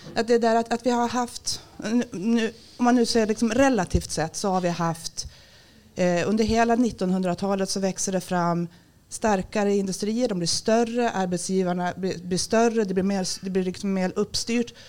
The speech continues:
Offentlig sektor växer fram och kvinnor kommer ut på arbetsmarknaden. Och det är i, och det är till viss del liksom staten och kommunens trygga famn. Så vi, vi har kunnat liksom skörda framgångar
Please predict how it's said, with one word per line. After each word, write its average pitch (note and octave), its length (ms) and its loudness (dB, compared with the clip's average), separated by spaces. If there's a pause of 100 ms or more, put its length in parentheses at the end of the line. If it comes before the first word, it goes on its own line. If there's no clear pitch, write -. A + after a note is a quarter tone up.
Offentlig G#3 600 0
sektor A#3 440 0
växer A#3+ 300 -2
fram A3 320 0
och G3 60 -2
kvinnor G3+ 340 0
kommer G3 240 -2
ut F#3+ 140 -2
på G3+ 80 -2
arbetsmarknaden. F#3 600 -2 (280)
Och F#3 120 2
det A#3+ 180 6
är G#3+ 300 0
i, F#3+ 220 -2 (540)
och G3+ 120 4
det A#3 140 6
är G3+ 200 4 (160)
till A3 120 8
viss G3 200 2
del F#3 180 2
liksom F3+ 380 -2
staten F#3 440 0
och F#3+ 100 -2
kommunens A3 560 2
trygga G#3+ 380 0
famn. F3+ 380 0
Så G#3+ 140 0
vi, G#3 180 2
vi A3+ 100 2
har G#3+ 80 4
kunnat A#3 300 0
liksom A3 200 -2
skörda A#3 400 0
framgångar A3+ 840 0